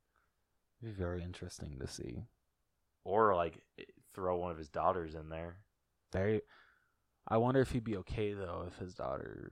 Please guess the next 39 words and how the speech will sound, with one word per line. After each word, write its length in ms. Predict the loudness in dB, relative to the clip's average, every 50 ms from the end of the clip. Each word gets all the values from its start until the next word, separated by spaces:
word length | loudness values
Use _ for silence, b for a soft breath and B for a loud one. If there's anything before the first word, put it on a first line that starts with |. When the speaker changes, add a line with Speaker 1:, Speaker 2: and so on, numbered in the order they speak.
| -14 -14 -12
Speaker 1:
was 180 | -12 -10 -8 -8
in 80 | -8 -8
a, 80 | -10 -12 -14 _ _ _ -10 -2
'cause 140 | 0 4 8
I 120 | 12 12 12
don't 100 | 12 10
know 80 | 8 6
how 160 | 6 6 6
old 200 | 6 4 0 -2
his 120 | -6 -8
daughters 360 | -6 -4 -4 -4 -4 -6 -6
are. 220 | -8 -10 -10 -10 -14 _ _ _ _ _ _ _ _ _ _ _ _ _ _ _ _ _ _ -14
Speaker 2:
I 40 |
think 160 | -12 -10 -8 -8
they're 80 | -8 -8
pretty 260 | -8 -8 -8 -8 -8
young. 300 | -10 -10 -10 -10 -12 -14 _ _ _ _ _ -14 -10
Speaker 1:
Oh, 280 | -8 -8 -8 -8 -10 -12 _ -14 -14
okay. 160 | -10 -6 -4
I 120 | -4 -2 -2
don't 180 | -4 -4 -4
know 160 | -4 -4 -4 -6
if 420 | -6 -10 -16 -18 -16 -14 -10 -8
he 80 | -8 -6
wants 360 | -4 -4 -6 -6 -8 -10 -8
those, 280 | -8 -6 -6 -8 -8
uh, 80 | -10 -12 -14 -16 -20 _ _ -14 -8
wants 360 | -4 -4 -4 -4 -4 -8 -10 -8
them 300 | -6 -6 -6 -6 -10 -12 -16 _ -14
in 120 | -10 -10 -8
a 100 | -8 -8
Deadpool 460 | -8 -8 -8 -8 -8 -8 -8 -8 -8
movie. 340 | -10 -10 -6 -6 -4 -4 -6 -8
<laughs> 1120 | -12 -18 -20 _ _ _ _ _ _ _ _ _ _ _ _ _ _ _ _ _ _ _
Speaker 2:
I 80 | -8 -6
think 260 | -6 -6 -8 -8 -8
they've 220 | -8 -10 -10 -10 -10
seen 440 | -10 -10 -8 -8 -8 -8 -8 -6
Deadpool 580 | -4 -2 -2 -2 -4 -6 -6 -4 -2 -2 -4